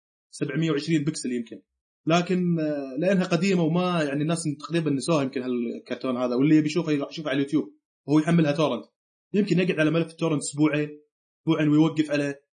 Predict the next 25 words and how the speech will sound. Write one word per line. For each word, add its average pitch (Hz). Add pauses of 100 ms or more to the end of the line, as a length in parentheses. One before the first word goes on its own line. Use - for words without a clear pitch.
(300)
ويرجع 151
يكمل 143
بشكل 160
بطيء، 156
يمكن 151
قاعد 147
يحمل 147
عنده 147
بالكيلو 139
بايت. 113 (420)
فلأن 135
ما 175
في 175
ع-، 143
هالمسلسل 160
هذا 170
بالصيغة 165
هذه 170
ما 165
هو 180
موجود 160
عند 147
عدد 139
مستخدمين 139
كثيرين، 127